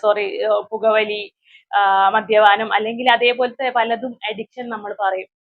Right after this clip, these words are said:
ആ, അവർ നിർത്താത്തതിനെ പറ്റിയിട്ട് പറയും. പക്ഷെ എനിക്ക് പ്രഗ്നൻസി പീരിയഡിൽ എനിക്ക് ഒരു അഡിക്ഷൻ വന്നതെന്ന് വെച്ചാൽ ഐസ് തീറ്റയായിരുന്നു. കാരണം എനിക്ക് വയറ് നിറയാൻ ഞാൻ കണ്ടുപിടിച്ചൊരു മാർഗ്ഗമായിരുന്നു അത്. കുറേ ഐസ് വാരി ഇട്ടിട്ട് വെള്ളം കുടിക്കുക എന്നുള്ളത്. അത് നാരങ്ങ വെള്ളം അല്ലെങ്കിൽ ജ്യൂസ് ആയിട്ടും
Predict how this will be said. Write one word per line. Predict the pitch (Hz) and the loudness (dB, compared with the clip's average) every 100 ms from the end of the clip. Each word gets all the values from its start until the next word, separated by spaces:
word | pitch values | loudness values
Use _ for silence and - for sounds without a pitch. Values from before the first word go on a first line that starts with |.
| _ _ _ - | _ _ _ -4
ആ, | 196 196 | 0 4
അവർ | 220 247 | 4 2
നിർത്താത്തതിനെ | 233 208 - 233 226 247 | 0 -2 0 0 2 -2
പറ്റിയിട്ട് | 247 226 220 202 | -4 -8 -10 -8
പറയും. | 196 196 - | -8 -8 -8
പക്ഷെ | 233 - 277 | -8 -4 -6
എനിക്ക് | 240 247 285 - | -4 -8 -12 -6
പ്രഗ്നൻസി | 220 214 226 233 254 | -6 -4 -6 -8 -12
പീരിയഡിൽ | 233 208 208 220 226 214 | -10 -8 -4 -6 -6 -8
എനിക്ക് | 214 - 254 254 - 208 | -10 -12 -6 -6 -6 -4
ഒരു | |
അഡിക്ഷൻ | 208 196 202 - 233 233 | -2 -2 -6 -8 -8 -6
വന്നതെന്ന് | 214 208 208 | -6 -8 -12
വെച്ചാൽ | 202 247 - 202 208 | -8 -10 -6 -6 -6
ഐസ് | 196 - | -10 -16
തീറ്റയായിരുന്നു. | - 190 - 185 185 180 185 _ - _ | -18 -18 -16 -12 -12 -12 -20 _ -20 _
കാരണം | 262 311 | -2 0
എനിക്ക് | 349 320 | -2 -4
വയറ് | 359 240 233 262 320 | 4 6 6 2 0
നിറയാൻ | 254 226 226 | 0 2 0
ഞാൻ | 226 220 269 | 2 2 4
കണ്ടുപിടിച്ചൊരു | 233 220 226 233 - 240 | 2 0 -4 -4 -4 -2
മാർഗ്ഗമായിരുന്നു | 220 202 202 202 220 190 185 | 0 4 4 4 4 4 -2
അത്. | 185 190 233 | -12 -10 -6
കുറേ | 247 226 254 277 | -4 -6 0 4
ഐസ് | 220 208 - | 4 2 -2
വാരി | 240 214 208 | 2 2 0
ഇട്ടിട്ട് | 214 226 233 | -6 -12 -2
വെള്ളം | 214 208 208 | 0 2 0
കുടിക്കുക | 214 190 - 196 | -2 -8 -6 -4
എന്നുള്ളത്. | 196 185 185 180 | -4 -4 -6 -4
അത് | 175 233 349 311 | 0 0 2 4
നാരങ്ങ | 247 240 240 | 4 2 4
വെള്ളം | 233 226 233 226 | 4 4 2 0
അല്ലെങ്കിൽ | 214 220 226 226 | -2 -6 -6 -8
ജ്യൂസ് | 226 214 208 220 | -8 -10 -4 -4
ആയിട്ടും | 214 214 | -4 -6